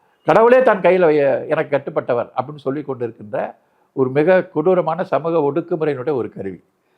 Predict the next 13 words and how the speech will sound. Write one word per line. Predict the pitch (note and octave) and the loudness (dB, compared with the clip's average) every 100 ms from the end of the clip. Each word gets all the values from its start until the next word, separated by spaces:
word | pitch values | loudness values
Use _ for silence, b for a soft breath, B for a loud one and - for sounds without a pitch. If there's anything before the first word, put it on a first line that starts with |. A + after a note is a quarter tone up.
| _ _ | _ _
அதை | B2+ D3+ | 2 2
வந்து | E3+ G#3+ | 2 0
நீங்க | G3+ F3+ | 0 0
வந்து | D#3+ E3+ F3+ | 0 0 -2
ஒரு | D3+ | 0
தேசிய | F3 E3+ D#3+ | -2 -2 -6
மொழியாகவும் | D3+ D3+ C#3+ C3 C#3 E3 D#3 | -4 -2 -2 -2 -8 -8 -2
எல்லா | C#3 C#3+ | 0 2
மொழிக்கும் | C#3+ C#3 D3 C#3 | 0 -2 -6 -2
தாய்மொழின்னு | C3 C3+ C3+ C3 | -2 -2 -8 -10
சொல்றதுங்கிறது | C3 B2 A#2+ A#2+ A3+ | -12 -10 -12 -16 -20
சுத்த | _ - C#3+ | _ -10 -8
ஆபத்தாது. | - - - | -8 -12 -18